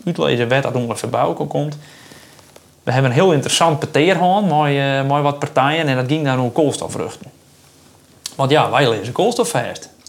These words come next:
per definitie. Want wij brengen ook aan het materiaal weer om naar die groen, we bouwen kunstmethoden. Heel interessant, wij, dus meestal wel die producten van u wel koolstofvrij verwerken. Die zeiden van, "Nou, dat is mooi, want dan kunnen we dat verkopen als koolstofvrije melk of koolstofvrije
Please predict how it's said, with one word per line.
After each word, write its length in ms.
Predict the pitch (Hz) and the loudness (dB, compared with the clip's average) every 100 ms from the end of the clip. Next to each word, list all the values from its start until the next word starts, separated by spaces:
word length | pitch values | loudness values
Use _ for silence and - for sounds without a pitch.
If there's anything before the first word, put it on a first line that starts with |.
| - | -6
per 100 | 135 | -2
definitie. 580 | 117 110 147 233 - 117 | -2 0 0 0 -2 -2
Want 140 | 117 | -4
wij 100 | 113 | -4
brengen 240 | 120 127 123 | 0 0 2
ook 100 | 123 | 2
aan 160 | 139 | 2
het 120 | 131 | 0
materiaal 460 | 123 117 131 170 180 | -2 0 2 2 2
weer 100 | 160 | 2
om 100 | 170 | 0
naar 100 | 165 | 2
die 80 | 147 | 2
groen, 220 | 160 170 | 2 0
we 60 | 156 | 0
bouwen 280 | 123 123 117 | 2 2 4
kunstmethoden. 680 | 170 185 202 170 147 147 139 - - | 2 0 -2 0 2 2 0 -8 -18
Heel 280 | - 156 220 | -2 2 4
interessant, 480 | 190 147 - 156 202 | 4 2 2 2 2
wij, 200 | 147 135 - - - - - - | 0 -2 -4 -16 -20 -20 -14 -4
dus 280 | 127 196 135 | 2 4 4
meestal 380 | 131 117 139 123 | 2 2 0 2
wel 180 | 143 | 2
die 300 | 131 123 113 - _ _ | 2 -2 -4 -12 _ _
producten 460 | - 131 139 208 208 | -2 2 2 2 0
van 220 | - 113 | -2 -2
u 100 | 127 | -2
wel 160 | 143 117 | -2 -2
koolstofvrij 720 | 117 175 - 117 - 110 107 | 0 -2 0 -2 -2 -4 -4
verwerken. 500 | - 131 185 170 - - _ _ - | -4 2 2 0 -4 -16 _ _ -12
Die 120 | - | -8
zeiden 320 | - 110 107 | -2 -2 -2
van, 100 | 113 | -6
"Nou, 120 | - | -6
dat 100 | 123 | -4
is 60 | 117 | -2
mooi, 280 | 135 165 180 | 0 0 0
want 120 | 151 | -2
dan 100 | 120 | -2
kunnen 220 | 143 117 | -2 -2
we 60 | 110 | -2
dat 80 | - | -6
verkopen 440 | 117 135 160 151 | -2 0 0 -2
als 180 | 120 - - | -4 -6 -4
koolstofvrije 800 | 170 160 147 139 - 127 127 123 | 0 2 2 -2 0 2 2 0
melk 320 | 123 127 131 | 0 0 0
of 260 | 131 113 - | 0 0 -2
koolstofvrije 760 | 143 127 120 117 - 110 107 | -4 -4 -4 -6 -2 0 0